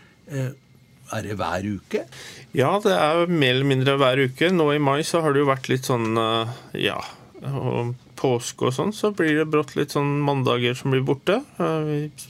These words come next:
Speaker 2: er mandager, men vi spiller også i tillegg både på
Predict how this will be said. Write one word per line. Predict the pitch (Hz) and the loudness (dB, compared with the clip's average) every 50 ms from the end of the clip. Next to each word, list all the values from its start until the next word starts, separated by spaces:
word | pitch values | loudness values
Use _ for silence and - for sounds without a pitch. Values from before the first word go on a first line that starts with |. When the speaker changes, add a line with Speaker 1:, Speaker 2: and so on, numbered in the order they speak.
| - - - | -18 -10 -6
Speaker 2:
er | 165 156 147 147 | -4 -2 0 2
mandager, | 151 147 139 120 120 117 123 139 170 202 | 2 2 2 2 2 2 2 2 0 2
men | 190 160 160 160 165 165 - - - - - - - - - - - - - - - - | 2 2 2 2 0 -2 -4 -10 -14 -14 -16 -16 -18 -18 -20 -20 -20 -20 -20 -10 -4 0
vi | 139 160 | 0 0
spiller | - - - - 190 180 143 127 123 127 151 165 151 | 0 0 0 0 2 2 2 2 4 4 4 4 4
også | 139 131 - - 151 135 135 | 2 2 2 4 4 4 4
i | 139 | 4
tillegg | 131 175 156 139 117 110 117 117 123 123 131 135 135 131 131 139 | 4 2 2 4 4 4 4 4 4 4 2 4 4 4 4 4
både | 147 151 131 117 113 127 170 202 202 | 2 2 2 4 4 2 2 2 0
på | - - 156 | -2 0 2